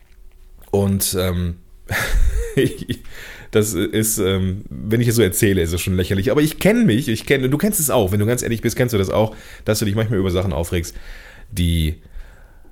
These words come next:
andere Menschen auch einfach nur lächerlich finden würden, weil sie ganz andere, nämlich viel, viel existenziellere Probleme haben als du und ich.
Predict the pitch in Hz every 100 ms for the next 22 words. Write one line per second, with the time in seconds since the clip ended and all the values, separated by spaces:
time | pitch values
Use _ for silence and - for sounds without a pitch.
0 | - - 107 117 101 87 85 90 69 -
1 | 80 90 80 78 82 95 80 - 80 78
2 | 76 78 80 85 90 131 135 101 113 101
3 | 98 107 104 - 120 120 - 107 104 -
4 | 110 92 82 143 120 113 - 95 101 95
5 | 90 82 80 58 69 - 87 65 131 156